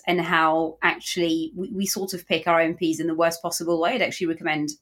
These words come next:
um, how We Get the Wrong Politicians by Isabel Hartman, which is a very good book on that. Um, but, you know, it, it, it, it, I think we would just need the main parties to completely change the way they pick their candidates, uh, especially in safe seats, 'cause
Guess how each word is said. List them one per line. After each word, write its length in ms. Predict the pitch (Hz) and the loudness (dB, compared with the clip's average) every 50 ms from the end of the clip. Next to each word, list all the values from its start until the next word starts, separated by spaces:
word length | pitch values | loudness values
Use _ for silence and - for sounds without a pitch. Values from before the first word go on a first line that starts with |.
| - | 2
um, 300 | - 175 175 175 170 170 - | 4 4 4 4 0 -4 -6
how 200 | - 180 190 180 | -2 2 2 4
We 160 | 180 170 175 175 | 4 2 2 2
Get 220 | - 175 170 185 | 4 4 4 4
the 80 | 185 165 | 2 0
Wrong 160 | 165 170 170 | 0 0 0
Politicians 480 | - 170 165 160 180 175 - 165 160 | 0 -2 -2 -2 -4 -4 -4 -4 -2
by 140 | 156 165 156 | 0 0 0
Isabel 260 | 180 165 156 160 156 160 | 0 0 0 0 0 2
Hartman, 320 | 160 170 170 - 160 160 | 2 0 0 0 -2 -6
which 120 | - 135 - | -6 -8 -8
is 60 | - | -6
a 60 | 156 | -2
very 180 | 160 156 160 156 | 0 0 0 -2
good 200 | 156 160 156 - | -4 -6 -4 -2
book 200 | 226 233 - - | -2 -2 -2 -4
on 140 | - - | -6 -6
that. 220 | - - - 170 - - _ _ _ _ - - - - - _ - | -4 -2 -2 -2 -2 -4 _ _ _ _ -20 -20 -20 -20 -20 _ 4
Um, 360 | 226 220 214 208 208 208 202 - - - - - | 6 8 8 8 6 2 0 -4 -10 -8 2 4
but, 120 | - 262 | 6 8
you 120 | 262 320 285 | 8 8 8
know, 80 | 247 | 8
it, 160 | 214 185 214 | 6 4 4
it, 240 | - 208 - - - | 4 2 0 0 2
it, 400 | 233 220 202 220 214 - - 254 240 | 2 4 4 4 2 2 2 2 2
it, 180 | 233 - - _ _ - | 2 0 -4 _ _ 2
I 100 | 240 240 | 4 4
think 260 | 233 240 233 226 175 185 | 4 4 2 2 2 2
we 160 | 214 220 202 | 0 0 2
would 180 | 208 220 208 | 2 0 0
just 180 | 180 196 190 - | 0 -4 -2 -2
need 140 | 202 196 180 | 0 0 2
the 60 | 185 | 2
main 180 | 185 180 180 185 | 2 2 2 2
parties 480 | - 196 185 180 - - 165 170 - - | 2 2 2 2 0 -4 -4 -4 -4 -4
to 120 | - 175 | -6 -8
completely 680 | - - 196 202 - - - - 214 202 175 - 175 185 | -6 -2 -2 -4 -4 -4 -2 0 0 0 0 -2 -6 -6
change 600 | 170 - - 180 160 156 156 156 156 170 - - - | -6 -4 -2 0 0 2 2 0 -2 -2 -4 -10 -8
the 140 | - 175 170 | -4 -4 0
way 280 | 165 170 165 160 160 156 | 2 2 4 4 2 2
they 240 | 151 160 160 156 - | 2 2 2 2 -2
pick 200 | - 165 151 - | -4 -4 -2 -2
their 140 | 151 156 151 | -4 -4 -2
candidates, 840 | - 175 180 190 165 160 - - - - - - - - - - - 190 | -2 -2 -2 -2 -2 -2 -6 -8 -10 -6 -4 -2 -2 -2 -4 -2 0 2
uh, 140 | 170 160 156 - | 2 2 2 0
especially 500 | 165 - - - 170 165 - - 175 165 | -4 -4 0 0 0 0 0 -2 0 0
in 100 | 160 170 | 0 0
safe 260 | - - 156 160 160 | -2 -2 -4 -4 -4
seats, 380 | - - 170 156 - - - | -4 -6 -6 -8 -6 -8 -8
'cause 240 | - - 160 160 - | -6 -4 -6 -6 -6